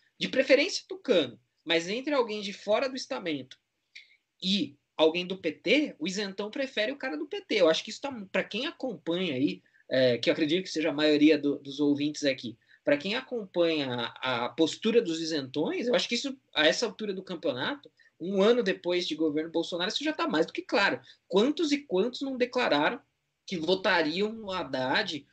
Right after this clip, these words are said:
que de-, ou alguns declararam no momento, né, os mais precoces, outros esperaram ali duas, três semanas e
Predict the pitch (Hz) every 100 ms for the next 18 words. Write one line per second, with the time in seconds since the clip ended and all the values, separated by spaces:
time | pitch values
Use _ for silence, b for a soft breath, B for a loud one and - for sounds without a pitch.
0 | _ - 147 165 175 202 254 190 185 330
1 | 370 240 233 165 147 247 294 151 151 147
2 | 143 135 220 294 160 147 208 143 - 151
3 | 151 - - _ - 165 160 156 214 294
4 | - - _ _ 170 202 240 214 196 -
5 | 190 175 175 165 170 175 185 - 170 165
6 | - 151 151 214 269 277 214